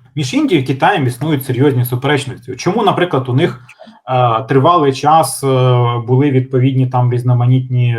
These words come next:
конфліктні ситуації? Ну, зрештою, у них періодично траплялися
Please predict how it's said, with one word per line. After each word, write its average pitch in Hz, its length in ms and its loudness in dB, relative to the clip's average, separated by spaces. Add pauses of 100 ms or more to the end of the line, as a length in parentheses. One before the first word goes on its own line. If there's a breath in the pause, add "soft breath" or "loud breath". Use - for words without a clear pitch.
конфліктні 135 680 -2
ситуації? 131 840 0
Ну, 156 100 -2
зрештою, 151 440 0
у 127 80 -2
них 185 280 -2 (360)
періодично 151 680 0
траплялися 127 880 0